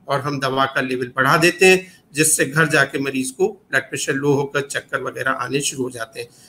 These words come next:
तो जिस दिन भी आप अपने डॉक्टर से मिलने जाएं, पूरे एक महीने का रिकॉर्ड लेकर जाएं, नंबर वन। नंबर टू, दवा लेकर जाएं सुबह की।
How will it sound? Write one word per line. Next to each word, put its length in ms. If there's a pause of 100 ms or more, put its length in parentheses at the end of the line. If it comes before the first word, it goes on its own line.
(140)
तो 140
जिस 360
दिन 220
भी 140
आप 240
अपने 240
डॉक्टर 320
से 180
मिलने 320
जाएं, 280 (760)
पूरे 280
एक 320
महीने 280
का 120
रिकॉर्ड 420
लेकर 280
जाएं, 280 (380)
नंबर 200
वन। 280 (360)
नंबर 260 (180)
टू, 260 (260)
दवा 260
लेकर 340
जाएं 220
सुबह 300
की। 200